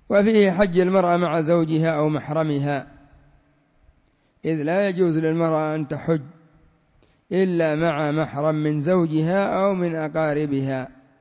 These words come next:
ولو حجت بغير محرم صح حجها مع إثمها،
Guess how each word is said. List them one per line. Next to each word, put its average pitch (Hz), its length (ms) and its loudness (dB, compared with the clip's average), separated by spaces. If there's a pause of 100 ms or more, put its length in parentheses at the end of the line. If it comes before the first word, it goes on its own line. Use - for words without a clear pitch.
(1040)
ولو 185 280 4
حجت 214 460 0
بغير 175 460 0
محرم 175 600 -2
صح - 320 -4 (140)
حجها 170 480 0
مع 160 300 0
إثمها، 147 480 -4